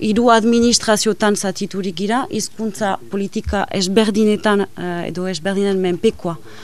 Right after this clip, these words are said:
Horrek ez du erran nahi, eh,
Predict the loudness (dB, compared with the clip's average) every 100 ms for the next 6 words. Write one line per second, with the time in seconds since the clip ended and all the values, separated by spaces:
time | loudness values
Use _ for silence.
0 | -6 2 4 6 4 6 6 6 6 6
1 | 6 4 0 -16 -16 -16 -16 -12 -6 -4
2 | -4 -4 -4 -4 -6